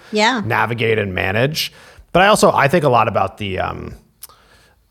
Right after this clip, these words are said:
Speaker 2: from a self-care perspective, I like the oxygen mask analogy, which is like,
Speaker 1: Yep.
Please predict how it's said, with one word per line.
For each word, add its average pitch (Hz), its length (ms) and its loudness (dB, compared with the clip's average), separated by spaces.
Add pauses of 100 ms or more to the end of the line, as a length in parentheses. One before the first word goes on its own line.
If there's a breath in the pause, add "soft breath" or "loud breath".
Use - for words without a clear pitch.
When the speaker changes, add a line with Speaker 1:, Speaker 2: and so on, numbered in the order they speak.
(120)
Speaker 2:
from 131 180 -2
a 104 60 -2
self-care 101 540 -2
perspective, 113 680 -2
I 117 80 2
like 120 180 2
the 107 120 -4
oxygen 92 520 -4
mask 117 360 -2
analogy, 123 500 -2
which 113 160 -4
is 101 140 -6
like, 92 280 -2
Speaker 1:
Yep. 226 380 0